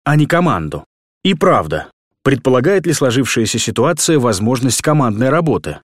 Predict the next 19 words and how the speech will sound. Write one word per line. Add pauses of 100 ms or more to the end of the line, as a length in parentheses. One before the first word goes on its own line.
(200)
Если
да,
то
усилия
людей,
обладающих
различными
навыками
и
опытом,
должны
привести
к
качественно
иным
результатам. (200)
Всем,
даже
Рэнди,